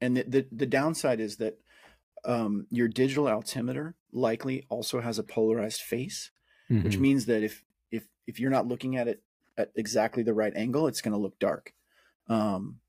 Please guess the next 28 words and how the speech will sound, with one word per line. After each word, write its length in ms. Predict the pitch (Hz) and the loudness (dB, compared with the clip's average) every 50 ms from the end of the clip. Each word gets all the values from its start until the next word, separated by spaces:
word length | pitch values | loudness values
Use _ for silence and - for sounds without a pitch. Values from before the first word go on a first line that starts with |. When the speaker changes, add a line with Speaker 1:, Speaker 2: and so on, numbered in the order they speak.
| _ _ _ _ _ _ _ _ _ _ _ | _ _ _ _ _ _ _ _ _ _ _
Speaker 1:
so 460 | - - - 107 107 113 113 - 101 | -12 -4 -2 0 0 0 0 -2 0
that's 500 | 98 104 101 98 - - - - - - - _ _ - | 0 0 -2 0 0 0 0 0 -2 -6 -10 _ _ -8
kind 200 | - 123 117 107 | -4 -2 -2 -2
of 60 | 104 | -2
a 40 | 104 | -2
trade-off, 440 | - - 120 107 110 113 107 - | 0 0 2 2 4 2 2 2
I 60 | 117 113 | 0 0
guess, 200 | 117 113 - - | 0 0 0 -2
on, 240 | 104 104 107 107 - _ _ | -2 -2 -4 -6 -10 _ _
on 140 | 110 104 104 | -4 -4 -4
safety. 520 | - - 110 117 120 - 151 156 165 - _ _ - - - - - - - _ _ _ _ | 0 0 0 -2 0 -2 -4 -4 -4 -6 _ _ -20 -20 -20 -20 -20 -20 -20 _ _ _ _
Uh, 360 | - 110 107 101 98 98 101 | -2 0 0 0 0 -2 -4
but 300 | 95 - - 104 98 98 | -6 -2 0 0 2 2
I 140 | 120 110 101 | 2 2 2
would 200 | 101 104 104 101 | 2 2 2 0
like 220 | 98 95 98 92 - | 0 -2 -2 -2 -6
to 100 | - - | -6 -2
be 80 | 95 | 0
able 80 | 90 82 104 | 0 0 -2
to 60 | - | -2
see 120 | - 92 | -2 -2
dust 240 | - 82 73 - - | 0 0 -2 -2 -2
devils 280 | - - - - - - | -2 -2 -2 -4 -6 -4
and 240 | - - 104 98 98 | -4 -2 -2 0 0
not 220 | 90 85 - - - | -2 -2 -4 -2 -2
fly 140 | - - - | -2 -2 -2
through 180 | - - 76 | -2 -6 -6
them. 220 | - - 123 - | -6 -8 -10 -10